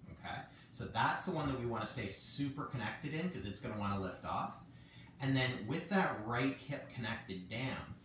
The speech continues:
can you turn your upper body to the side? Hands come up, okay?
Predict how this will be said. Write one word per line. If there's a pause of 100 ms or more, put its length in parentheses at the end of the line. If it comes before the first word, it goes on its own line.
(220)
can
you
turn (240)
your
upper
body
to
the
side? (560)
Hands
come
up, (760)
okay?